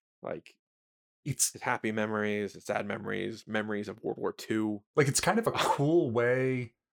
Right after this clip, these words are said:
Speaker 2: to get through a lot of exposition backstory without having to do a lot of explanation of, like, "We're going to wipe your mind of everything that makes you you," as it zips a hundred and twenty miles an hour through his entire life.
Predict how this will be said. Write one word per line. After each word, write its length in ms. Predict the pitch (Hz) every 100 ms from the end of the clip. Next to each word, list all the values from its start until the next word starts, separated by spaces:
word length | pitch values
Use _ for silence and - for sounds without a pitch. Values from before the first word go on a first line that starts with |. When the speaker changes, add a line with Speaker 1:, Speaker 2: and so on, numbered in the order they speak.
| _ _ _ _ _
Speaker 2:
to 560 | - 127 117 113 104 110 - 123
get 260 | 135 135 -
through 420 | - 131 135 131
a 100 | 123
lot 320 | 101 104 117
of 200 | 120 - -
exposition 720 | 131 123 - 127 120 127 120 104
backstory 800 | 98 107 - - 131 131 139 135
without 440 | 110 104 101 113
having 260 | 107 104 110
to 80 | 104
do 160 | 107
a 40 | 98
lot 200 | 98 101
of 80 | 101
explanation 640 | 98 - 101 101 107 107
of, 120 | 101
like, 280 | 98 95 90 _ _ _ _ _ -
"We're 100 | 110
going 360 | 123 123 120 117
to 300 | 123 113 98 95
wipe 260 | 117 127 127
your 120 | 120
mind 400 | 113 107 110 104
of 160 | 104 - -
everything 480 | 120 120 113 113 104
that 180 | 104 -
makes 300 | 104 - -
you 120 | 104
you," 580 | 95 104 101 95 90 87 _ _ _ -
as 160 | 117 117
it 140 | -
zips 560 | 104 104 - 139 - -
a 120 | 107
hundred 260 | 120 117 117
and 100 | 117
twenty 280 | 123 117
miles 360 | 107 104 104 101
an 80 | 104
hour 400 | 101 104 92 87
through 200 | - 104
his 140 | 110 98
entire 500 | 98 104 101 98 95
life. 480 | 98 92 90 -